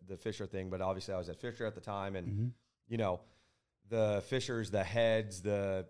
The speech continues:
Speaker 1: you know, quote unquote, less cool brands at the time didn't always necessarily get a fair shake. You know, I mean, I remember there was times where I'm standing there at the tent, like, "Hey, ski my skis, ski my skis, ski my skis." And they're like, "No, I'm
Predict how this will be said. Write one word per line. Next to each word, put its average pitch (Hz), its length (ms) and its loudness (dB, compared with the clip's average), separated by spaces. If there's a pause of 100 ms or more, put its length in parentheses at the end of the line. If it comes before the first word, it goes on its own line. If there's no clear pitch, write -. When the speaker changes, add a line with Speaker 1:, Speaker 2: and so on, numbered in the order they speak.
(100)
Speaker 1:
you 107 100 -10
know, 92 300 -2 (360)
quote 117 240 0
unquote, 110 420 2
less 104 420 -2 (120)
cool 110 320 -4
brands 98 540 -4
at 92 120 -4
the - 60 -14
time 101 580 -4 (560)
didn't 120 320 -2
always 98 380 2
necessarily 95 600 -2
get 90 180 -2
a 87 40 -4
fair 82 260 -6
shake. - 320 -12 (200)
You 98 80 -16
know, 92 80 -4
I 90 80 -2
mean, 98 140 -4
I 101 100 0
remember 104 300 -2
there 98 100 -4
was 90 120 -8
times 90 300 -6
where 92 100 -4
I'm 87 80 -8
standing 92 420 -6
there 87 400 -4
at 95 160 -2
the - 60 -18
tent, 90 320 -10
like, 82 220 -6 (1000)
"Hey, 143 200 2
ski 143 180 -4
my 131 120 2
skis, 127 360 -2
ski 135 140 -8
my 123 100 2
skis, 113 440 -4
ski 120 140 -6
my 117 120 0
skis." 113 580 -6
And 104 180 -4
they're 95 120 -4
like, 95 160 -4
"No, 151 200 2
I'm 135 360 -4